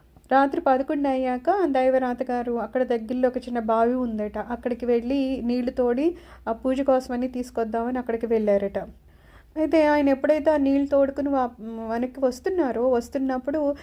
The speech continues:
చాలామంది భక్తులు వాళ్ళ గిన్నెలు కూడా అక్కడ పెట్టి, "స్వామి, కొంత నీళ్లు పోయండి, మేము కూడా అభిషేకానికి,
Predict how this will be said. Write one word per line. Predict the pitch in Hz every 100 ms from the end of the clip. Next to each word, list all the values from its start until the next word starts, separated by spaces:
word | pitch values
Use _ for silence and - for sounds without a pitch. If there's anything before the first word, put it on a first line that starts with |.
| - - 277
చాలామంది | 269 277 269 262 254
భక్తులు | 262 254 - 269 262
వాళ్ళ | 254 254 254
గిన్నెలు | 254 254 247 247
కూడా | 254 247
అక్కడ | 247 240
పెట్టి, | 240 240 277 262 262
"స్వామి, | 262 247 233 247 330 320
కొంత | 240 240
నీళ్లు | 240 240 247
పోయండి, | 240 233 240 247 320
మేము | 285 220 233 233
కూడా | 240 233
అభిషేకానికి, | 226 226 233 233 226 233 330 440